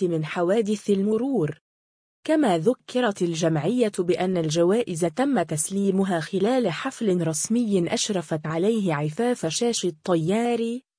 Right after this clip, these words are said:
رئيسة ديوان وزارة الصناعة والطاقة والمناجم، وبحضور لجنى عزت شبيب،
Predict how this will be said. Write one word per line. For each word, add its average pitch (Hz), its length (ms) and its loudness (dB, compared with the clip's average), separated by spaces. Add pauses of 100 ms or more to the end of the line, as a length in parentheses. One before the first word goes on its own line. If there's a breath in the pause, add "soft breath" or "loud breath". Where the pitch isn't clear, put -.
رئيسة 190 600 0
ديوان 180 600 0
وزارة 190 680 2
الصناعة 170 640 -2 (100)
والطاقة 175 600 0 (100)
والمناجم، 190 1000 2 (240)
وبحضور 202 680 2
لجنى 170 540 0
عزت 185 520 0
شبيب، 208 640 0